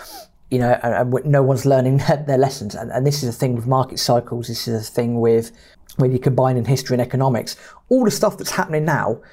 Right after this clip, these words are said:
effectively has happened before, and we've made mistakes before,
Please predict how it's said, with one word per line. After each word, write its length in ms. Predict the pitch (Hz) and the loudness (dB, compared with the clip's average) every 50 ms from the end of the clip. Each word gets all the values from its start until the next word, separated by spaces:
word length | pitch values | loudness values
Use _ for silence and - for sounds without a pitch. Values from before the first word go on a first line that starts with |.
| _ _ _ _ _ _ _ _ _ _ - | _ _ _ _ _ _ _ _ _ _ -2
effectively 480 | - - - 196 - - - 143 139 | 0 0 0 -2 -2 -2 -2 0 2
has 180 | 135 143 143 147 | 2 2 0 0
happened 260 | 151 143 147 127 117 | -2 -2 -2 -4 -4
before, 440 | 113 - - 170 - 98 98 - - - - - - _ _ | -4 -2 0 0 0 0 -2 -6 -8 -14 -20 -20 -20 _ _
and 180 | 127 123 123 127 | -4 -2 0 0
we've 160 | 131 127 135 | 0 2 2
made 180 | 165 185 196 190 | 2 2 2 0
mistakes 400 | 165 147 - - 156 139 147 - | -2 -2 -2 0 -2 -2 -2 -6
before, 560 | - - - - 196 - 101 117 127 - | -10 -10 -4 -2 0 2 2 0 -2 -2